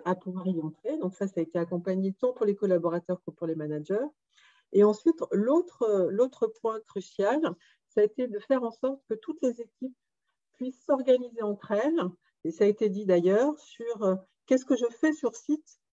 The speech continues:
de ce que je ne fais pas sur site. Et on a mis en place des conventions de service qui ont permis à chaque manager de s'organiser avec sa propre équipe sur, voilà, moi, j'ai un dispositif qui m'oblige une semaine par mois, typiquement à la paye,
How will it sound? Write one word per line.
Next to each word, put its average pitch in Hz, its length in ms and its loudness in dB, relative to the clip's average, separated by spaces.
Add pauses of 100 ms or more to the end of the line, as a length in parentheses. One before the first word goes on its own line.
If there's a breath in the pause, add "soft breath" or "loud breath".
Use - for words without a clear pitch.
(160)
de 185 100 0
ce 208 100 -10
que 262 140 4
je 247 100 0
ne 240 140 -4
fais 233 220 -2
pas 254 320 2
sur 220 180 -8
site. - 360 -20 (600 soft breath)
Et 214 120 8
on 254 120 6
a 247 100 6
mis 277 140 2
en 262 80 0
place 269 300 0
des 196 100 -10
conventions - 500 -20
de 220 60 -18 (100)
service 170 480 -8
qui - 80 -4
ont 220 80 -2
permis 233 400 0
à 302 80 4
chaque 262 280 -4
manager 196 640 2
de 180 80 -4
s'organiser 240 580 0
avec 185 240 0
sa 165 140 -4
propre 269 320 0
équipe - 360 -10
sur, 220 400 -6 (400 soft breath)
voilà, 190 320 2 (160)
moi, 214 440 0
j'ai 220 120 2
un 220 120 0
dispositif 220 800 -10 (180)
qui 233 120 -10
m'oblige 240 640 0
une 262 160 -2
semaine 240 400 -2
par 214 160 -6
mois, 214 320 -4
typiquement 233 380 -4
à 208 40 4
la 175 120 2
paye, 208 440 2